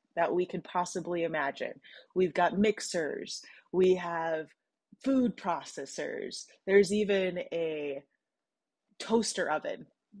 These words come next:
that's on the table. And we have all of these things. And so for me, Virgo, <laughs> I don't really need the clutter, nor do I need anything else to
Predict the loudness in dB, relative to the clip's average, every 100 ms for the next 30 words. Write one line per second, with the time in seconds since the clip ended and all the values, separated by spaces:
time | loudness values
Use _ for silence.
0 | 0 4 4 2 0 -2 0 0 0 -4
1 | -2 0 0 -2 _ -20 _ _ _ 0
2 | 2 4 2 4 4 4 2 0 -2 -2
3 | -2 -6 -8 -6 -6 -4 -4 -2 -2 -4
4 | -6 -10 -8 -6 -4 -2 0 0 0 0
5 | 0 -6 -14 -10 -8 -2 2 2 4 2
6 | 2 0 2 2 2 0 -2 -16 -12 -2
7 | 2 4 6 4 4 2 0 0 -4 -4
8 | -2 -4 -2 -4 -8 -18 -20 -20 _ -12
9 | -2 0 0 0 -2